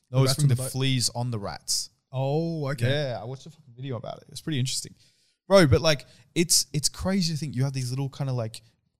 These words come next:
Speaker 2: blisters, kind of pussy shit all over your fucking thing. And it's just a ship floating in. It's like a, like, no wonder there's so much, um,
Speaker 1: Imagine if those people were just not selfish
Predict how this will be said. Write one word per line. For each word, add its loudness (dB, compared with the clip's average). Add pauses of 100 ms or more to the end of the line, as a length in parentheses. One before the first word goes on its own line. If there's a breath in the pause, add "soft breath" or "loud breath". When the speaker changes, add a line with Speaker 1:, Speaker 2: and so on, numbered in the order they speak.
(300)
Speaker 2:
blisters, 4
kind -2
of -6
pussy -2
shit -2
all -2
over -2
your -4
fucking -6
thing. -8
And -2
it's 2
just -2
a -4
ship -4 (160)
floating 0
in. -4
It's -6
like -2
a, 2 (360 loud breath)
like, 0
no 4
wonder 2
there's 4
so 4
much, -2 (460 soft breath)
um, 0
Speaker 1:
Imagine 2
if -6
those 0
people -2
were 0
just -2
not -2
selfish -6